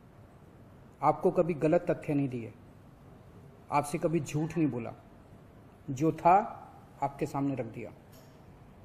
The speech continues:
अगर स्थिति अच्छी थी तो भी आपको बताया, स्थिति खराब थी तो भी आपको हमने ईमानदारी से बताया, क्योंकि हम पहले दिन से समझ गए थे कि ये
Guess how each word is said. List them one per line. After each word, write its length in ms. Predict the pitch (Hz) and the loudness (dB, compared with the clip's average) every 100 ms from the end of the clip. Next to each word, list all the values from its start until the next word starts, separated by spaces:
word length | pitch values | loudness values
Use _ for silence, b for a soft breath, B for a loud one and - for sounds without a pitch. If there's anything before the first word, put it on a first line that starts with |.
| - | -6
अगर 180 | 147 165 | 2 2
स्थिति 340 | 156 185 185 | 2 -2 4
अच्छी 260 | 190 190 226 | 4 4 2
थी 200 | 208 247 247 - - - - - - - | 4 2 0 -12 -20 -20 -20 -20 -16 0
तो 120 | 165 | 2
भी 120 | 147 190 | 6 8
आपको 280 | 175 - | 8 6
बताया, 380 | 185 190 185 196 240 - - - - - - - | 2 6 6 6 0 -12 -20 -20 -20 -20 -20 -18
स्थिति 320 | - 190 208 | 0 2 4
खराब 360 | 202 185 185 208 | 4 8 10 8
थी 200 | - 247 247 - - - - - - - | 6 0 -2 -12 -20 -20 -20 -20 -20 6
तो 120 | 214 | 10
भी 160 | 220 262 | 12 12
आपको 280 | 233 233 220 | 10 10 4
हमने 240 | 202 202 | 6 4
ईमानदारी 500 | 202 180 175 165 160 | 6 6 6 6 4
से 120 | 151 | 2
बताया, 400 | 139 127 123 120 - - - - - - - - - - - - - - - | -2 -4 -6 -10 -12 -20 -20 -20 -20 -20 -20 -20 -20 -20 -20 -20 -20 -20 -6
क्योंकि 200 | - 208 | 0 6
हम 140 | 240 240 | 8 8
पहले 460 | - 185 196 247 | 8 8 10 8
दिन 180 | 220 220 | 8 6
से 200 | 220 226 | 6 6
समझ 360 | 220 190 202 196 | 6 4 6 6
गए 240 | 185 180 | 6 6
थे 180 | 175 196 | 6 2
कि 140 | 190 | 4
ये 120 | 208 | 6